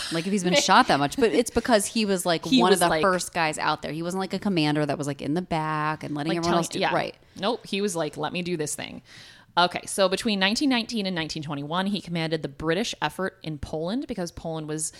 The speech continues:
Speaker 2: having a lot of conflicts with the Soviet Bolsheviks and the Ukrainians and the Lithuanians, oh, and the Czechs over coveted territory. So this is before World War Two,
Speaker 1: Mm-hmm.
Speaker 2: but after World War One.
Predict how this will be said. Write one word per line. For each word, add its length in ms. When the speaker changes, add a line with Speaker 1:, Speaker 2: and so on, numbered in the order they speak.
Speaker 2:
having 220
a 40
lot 160
of 40
conflicts 440
with 140
the 60
Soviet 460
Bolsheviks 600
and 120
the 60
Ukrainians 580
and 140
the 60
Lithuanians, 1000
oh, 220
and 140
the 60
Czechs 520
over 300
coveted 360
territory. 480
So 120
this 80
is 80
before 560
World 320
War 180
Two, 440
Speaker 1:
Mm-hmm. 480
Speaker 2:
but 100
after 260
World 260
War 160
One. 460